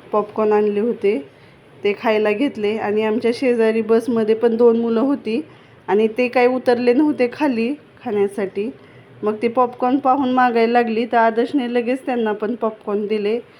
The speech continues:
दोघंही मुलं शेअर करून खातात, "माझं आहे, मीच खाणार," असं अजिबात नाही दोघांचंही. त्याने लगेच दिले त्या मुलीला पण.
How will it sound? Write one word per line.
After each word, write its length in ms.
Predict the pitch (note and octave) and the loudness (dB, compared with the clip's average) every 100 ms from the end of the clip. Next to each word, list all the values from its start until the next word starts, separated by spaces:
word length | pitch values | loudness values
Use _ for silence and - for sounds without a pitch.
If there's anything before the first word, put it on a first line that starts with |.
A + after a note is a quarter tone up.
| - - - | -20 -16 -2
दोघंही 500 | G#3 A#3 A3+ B3+ C4 | 4 4 6 4 2
मुलं 380 | B3 A#3 G#3+ A3 | 0 -2 0 -2
शेअर 280 | A3 A#3+ A#3 | 2 2 2
करून 360 | A#3+ B3 B3 B3 | 0 -2 -2 -4
खातात, 360 | C4+ B3 G#3 G3+ G#3 | -4 -4 -2 -4 -4
"माझं 440 | G#3 A3 G#3 G#3+ | -4 -2 0 2
आहे, 260 | G#3+ A#3+ G#3 | 0 0 -2
मीच 340 | A3 A3+ - | -2 -4 -6
खाणार," 380 | A#3+ G#3 G3 G3+ A3+ _ _ - _ - | -6 -2 -2 -2 -6 _ _ -20 _ -8
असं 180 | G#3 A3+ | 0 2
अजिबात 400 | A3+ A#3 A#3 B3 | 2 2 2 2
नाही 200 | C4 C#4 | 2 0
दोघांचंही. 800 | A#3+ B3 A3+ A3 - A3+ B3 A3+ D#4 - - - - - | 2 2 2 0 0 0 0 -2 -6 -12 -20 -20 -20 -10
त्याने 300 | - A3+ A#3 | -2 0 2
लगेच 340 | B3 A#3 B3+ B3+ | 2 2 0 -2
दिले 280 | B3+ A3+ G3+ | -2 0 0
त्या 160 | G3+ | 0
मुलीला 460 | G3+ G#3+ G#3 G3 G3 | -2 -2 -2 -2 -2
पण. 320 | F#3+ G#3 C4 | -4 -4 -4